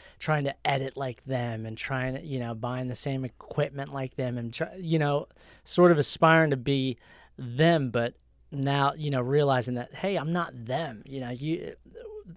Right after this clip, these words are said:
what you ne-, what I need to do to figure out, and I think we're getting there, you know, is, is figuring out who we are, who's,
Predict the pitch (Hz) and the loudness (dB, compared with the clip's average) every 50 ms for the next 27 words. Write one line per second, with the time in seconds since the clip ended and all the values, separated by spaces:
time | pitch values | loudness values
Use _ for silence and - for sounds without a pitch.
0 | - _ _ - - - 190 180 175 175 - - 170 160 156 160 - 170 170 160 | -20 _ _ -20 -20 -14 -2 2 2 2 4 2 2 0 0 0 -2 -2 4 6
1 | 165 156 156 156 170 180 170 160 147 135 127 117 131 127 120 120 117 120 120 - | 8 10 10 10 10 10 8 6 4 2 0 0 2 2 4 4 2 0 -2 -6
2 | - - - - - - 113 - - 139 123 110 123 120 117 113 113 110 120 - | -14 -20 -20 -16 -12 -12 -8 -4 -2 -2 -2 -2 0 0 0 0 0 -2 -2 -4
3 | - _ _ - 240 285 311 269 302 262 196 175 160 147 135 117 139 131 - - | -8 _ _ 0 4 4 4 4 2 2 4 4 6 6 6 4 2 0 0 -2
4 | 120 113 113 113 113 113 - - - - - - _ - 147 139 131 127 127 127 | -6 -6 -6 -6 -6 -6 -8 -12 -16 -20 -20 -18 _ -2 0 2 2 4 4 4
5 | 123 123 120 - - 156 131 - - - 151 135 139 135 131 127 127 127 120 107 | 2 2 0 -2 -6 -6 -6 -2 0 0 2 2 2 2 2 2 0 0 -2 -2
6 | - - 151 143 135 131 135 143 139 135 131 123 120 110 110 92 123 147 139 131 | -2 -4 -2 -2 -2 -2 -2 0 2 2 4 4 4 2 2 0 -2 -2 -2 -4
7 | 127 | -6